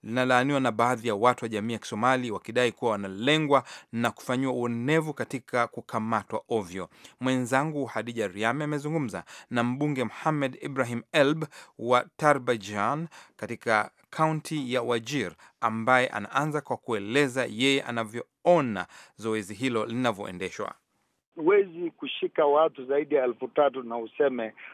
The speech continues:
Speaker 2: una, una, na wao ni kabila moja. Constitution ya Kenya haikubali discrimination kabisa. Kupigana na ugaidi na dunia mz-, hii, ugaidi ile tuko naye Al-Shabaab ni shida ya dunia mzima,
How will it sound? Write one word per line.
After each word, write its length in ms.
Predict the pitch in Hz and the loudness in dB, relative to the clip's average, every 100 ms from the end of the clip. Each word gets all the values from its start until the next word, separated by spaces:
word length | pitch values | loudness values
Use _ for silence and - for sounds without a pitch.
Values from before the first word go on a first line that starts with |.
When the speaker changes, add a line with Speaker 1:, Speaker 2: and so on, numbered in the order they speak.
| - - | -10 -2
Speaker 2:
una, 320 | 120 120 - | 2 2 0
una, 400 | 123 123 120 117 | 0 2 2 0
na 200 | 123 127 | 2 6
wao 400 | 135 147 139 123 | 6 8 6 4
ni 140 | 123 117 | 0 -2
kabila 360 | 117 117 120 | 0 2 4
moja. 260 | 123 139 123 - | 6 6 4 -2
Constitution 560 | 139 127 - - 143 | -2 0 -2 0 2
ya 100 | 139 | 2
Kenya 240 | 139 151 139 | 2 2 2
haikubali 580 | 123 - 131 147 147 | 0 0 4 4 4
discrimination 720 | 131 123 - 120 123 131 127 104 | -4 -10 -4 -4 -2 -4 -4 -4
kabisa. 440 | 120 107 113 - - _ | -6 -4 -6 -10 -20 _
Kupigana 560 | - 151 175 175 208 226 | -4 2 4 6 4 2
na 100 | 190 | 2
ugaidi 680 | 151 147 147 160 127 110 - 120 | 2 4 4 4 0 -6 -8 -6
na 200 | 139 135 | -2 -2
dunia 280 | 139 147 | 0 2
mz-, 220 | 143 139 170 | 0 -2 -6
hii, 380 | 175 180 180 - | -2 0 0 -4
ugaidi 760 | 147 151 147 135 160 175 165 | 0 0 2 4 6 4 2
ile 160 | 165 156 | 2 2
tuko 280 | - - 135 | 2 0 2
naye 280 | 147 160 156 | 4 4 4
Al-Shabaab 680 | 127 - 123 123 165 170 | 2 2 0 4 4 2
ni 160 | 147 127 | -4 -12
shida 320 | - 196 156 | -8 0 4
ya 100 | 139 | 2
dunia 260 | 120 127 117 | 2 -6 -6
mzima, 420 | 117 131 180 | -2 -2 0